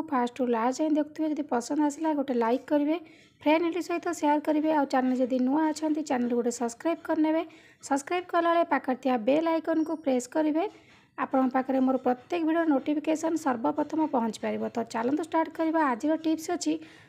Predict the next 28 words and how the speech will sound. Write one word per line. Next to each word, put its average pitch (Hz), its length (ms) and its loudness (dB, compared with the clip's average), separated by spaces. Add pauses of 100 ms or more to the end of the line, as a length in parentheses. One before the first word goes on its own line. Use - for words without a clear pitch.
(140)
ଆପଣଙ୍କର 262 500 2
ପାଚିଲା 277 500 0
ଚୁଟିକୁ 269 440 -2
ନେଇକି। 233 380 -2
ମୁଁ 240 240 2
ଆପଣଙ୍କୁ 311 320 2
ଦେଖେଇବି 320 400 0
ଘରୋଇ 269 360 2
ଜିନିଷ 302 320 2
ପ୍ରସ୍ତୁତ 277 400 -2
କରିକି, 320 340 -2 (480)
ଯୋଉଥିରେ 285 400 2
କି 320 140 -2 (280)
କିଛି 277 360 -2
ସାଇଡ୍ 254 360 -2
ଇଫେକ୍ଟ 320 340 -2
ନାହିଁ, 320 200 2 (320)
କି - 120 -4
ଆପଣଙ୍କର 285 500 4
ବିଲକୁଲ 285 440 0
ବି 311 100 2
ଚୁଟିରେ 302 480 0
କଲର୍ 277 360 2
ଲଗେଇଲେ 285 340 4
କୁଣ୍ଡେଇ 285 380 2
ହୁଏ, 302 180 4
କୁଣ୍ଡେଇ 285 380 2
ହେବନି, 311 320 4